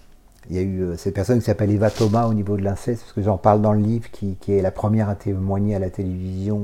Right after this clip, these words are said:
euh, à visage découvert de l'inceste par son père. Bon. Mais c'est, euh, voilà, on a des gens, il y a peut-être Christine Angot à un moment donné aussi, qui, qui,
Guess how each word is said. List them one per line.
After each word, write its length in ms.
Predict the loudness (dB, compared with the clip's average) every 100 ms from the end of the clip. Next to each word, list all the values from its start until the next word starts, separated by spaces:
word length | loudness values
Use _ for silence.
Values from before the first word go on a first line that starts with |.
| -4
euh, 580 | -6 -10 -16 -20 -8 -4
à 20 |
visage 300 | -2 -2 -2
découvert 400 | -4 -2 -2 -2
de 60 | -4
l'inceste 340 | -6 -8 -8
par 160 | -10 -8
son 120 | -8
père. 320 | -4 -4 -4
Bon. 100 | -8 -14 -18 -20 -20 -20 -8
Mais 160 | -6 -6
c'est, 720 | -4 -2 0 -2 -4 -6 -8
euh, 140 | -12
voilà, 260 | -4 -2 0
on 60 | 0
a 40 | -2
des 60 | -2
gens, 120 | -2
il 60 |
y 40 | -2
a 20 |
peut-être 240 | -2 -4
Christine 420 | -4 -8 -6 -2 0
Angot 420 | 2 4 4 4
à 60 |
un 20 | 0
moment 220 | -4 -4
donné 300 | -2 -2 -2
aussi, 280 | -4 -8 -10
qui, 220 | -8 -8
qui, 300 | -8 -10